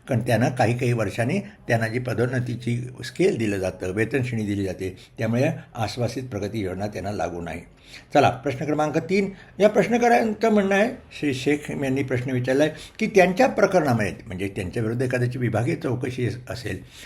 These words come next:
तर त्यांच्या म्हणण्याकडनं प्राथमिक चौकशी केली नाही. आता प्राथमिक चौकशी केली नाही, यामुळे काही विभागीय चौकशी काही रद्दबातल होत नाही. शेवटी प्राथमिक चौकशी क-, का केली जाते? जेव्हा शिस्तभंग विषयक अधिकाऱ्याला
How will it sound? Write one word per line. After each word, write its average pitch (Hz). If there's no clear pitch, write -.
तर 196
त्यांच्या 190
म्हणण्याकडनं 214
प्राथमिक 185
चौकशी 156
केली 117
नाही. 104
आता -
प्राथमिक 107
चौकशी 127
केली 139
नाही, 160
यामुळे 131
काही 185
विभागीय 156
चौकशी 151
काही 175
रद्दबातल 165
होत 175
नाही. -
शेवटी 123
प्राथमिक -
चौकशी 151
क-, -
का 196
केली 196
जाते? 160
जेव्हा 107
शिस्तभंग 156
विषयक 143
अधिकाऱ्याला -